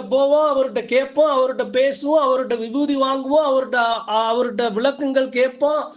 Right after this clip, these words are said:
அவர்கிட்ட கலந்துரை ஆடுவோங்கிற எப்போது தேவை இருக்கிறதோ அப்போதுதான் உங்களை போன்ற மக்க பெருமக்க சாமியாடி பெருமக்களை தேடி வருவாங்க.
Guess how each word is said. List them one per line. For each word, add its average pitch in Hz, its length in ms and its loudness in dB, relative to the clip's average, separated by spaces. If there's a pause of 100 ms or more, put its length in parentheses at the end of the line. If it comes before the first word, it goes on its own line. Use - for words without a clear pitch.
(180)
அவர்கிட்ட 247 460 0
கலந்துரை 262 580 2
ஆடுவோங்கிற 277 680 2
எப்போது 285 580 0
தேவை 269 380 2
இருக்கிறதோ 254 600 -2
அப்போதுதான் 254 760 -2
உங்களை 233 360 -4
போன்ற 262 380 -2
மக்க 214 320 -4
பெருமக்க 220 480 -6
சாமியாடி 202 560 -4 (480)
பெருமக்களை 208 520 -2
தேடி 214 280 2
வருவாங்க. 190 420 0